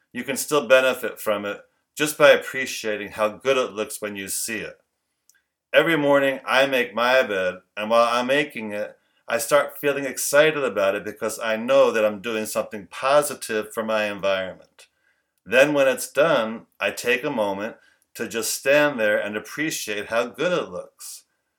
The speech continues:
Did you make your bed today and appreciate how good it looks? If you didn't, you're missing out. Also, remember that keeping your house neat and clean is an ongoing task. So just think how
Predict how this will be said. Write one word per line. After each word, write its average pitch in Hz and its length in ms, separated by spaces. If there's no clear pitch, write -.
Did 107 180
you 127 140
make 139 280
your 110 260
bed 147 220
today 147 320
and 139 100
appreciate 135 600
how 131 160
good 123 200
it 139 180
looks? - 540
If 95 220
you 117 120
didn't, 139 360
you're 107 140
missing 117 360
out. 147 400
Also, 117 680
remember 135 480
that 117 240
keeping 151 480
your 127 140
house 120 580
neat 123 420
and 113 220
clean 127 560
is 117 240
an 117 100
ongoing 135 580
task. - 680
So 120 380
just 160 280
think 147 320
how 110 420